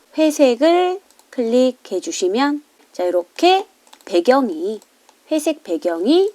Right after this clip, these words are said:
지워진 것을 확인하실 수 있으세요. 자, 여러분, 이렇게 우리는 슬라이드 첫 번째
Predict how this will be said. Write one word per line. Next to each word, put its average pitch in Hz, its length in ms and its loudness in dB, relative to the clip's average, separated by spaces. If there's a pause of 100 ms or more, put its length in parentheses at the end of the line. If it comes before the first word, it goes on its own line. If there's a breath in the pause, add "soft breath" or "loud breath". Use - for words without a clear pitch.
지워진 311 760 0
것을 294 460 -2
확인하실 196 540 -6
수 175 420 -8
있으세요. 190 580 -6 (420 loud breath)
자, 165 260 2
여러분, 180 360 -2
이렇게 349 640 2 (240)
우리는 294 560 -2 (120)
슬라이드 254 640 0
첫 320 280 -4
번째 311 600 2